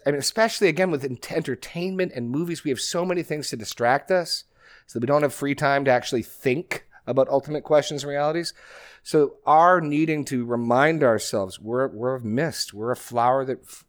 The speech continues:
flourishes and can get cut down is, is truth we need to focus on to guard against the pomp,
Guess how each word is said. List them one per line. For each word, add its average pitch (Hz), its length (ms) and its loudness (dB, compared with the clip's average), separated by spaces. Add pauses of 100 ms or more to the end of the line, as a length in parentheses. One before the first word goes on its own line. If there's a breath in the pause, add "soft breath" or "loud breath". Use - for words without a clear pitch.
(120)
flourishes 127 640 -6
and 110 160 -12
can 107 160 -10
get - 180 -14
cut - 320 -4
down 110 540 -8 (720 soft breath)
is, 123 400 -2 (400)
is 127 200 -6
truth - 540 -2
we 127 160 -6
need 123 160 -4
to 120 80 -12
focus - 480 -2
on 95 320 -6 (440 loud breath)
to 131 60 -2
guard 127 440 4
against 117 400 -4
the - 80 -4
pomp, 131 520 -4